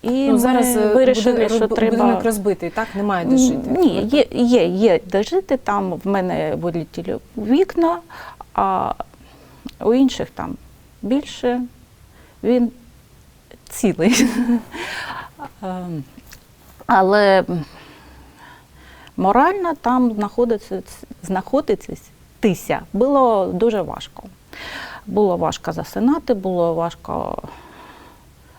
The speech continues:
Speaker 1: знаходитися десь на відкритому просторі. Тому вирішили, що треба кудись поїхати. Десь на два тижні поїдемо,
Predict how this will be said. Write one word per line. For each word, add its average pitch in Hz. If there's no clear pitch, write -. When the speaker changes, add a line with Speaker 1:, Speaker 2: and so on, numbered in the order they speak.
Speaker 1:
знаходитися 165
десь 160
на 170
відкритому 170
просторі. 277
Тому 247
вирішили, 214
що -
треба 202
кудись 202
поїхати. 160
Десь 185
на 156
два 175
тижні 427
поїдемо, 415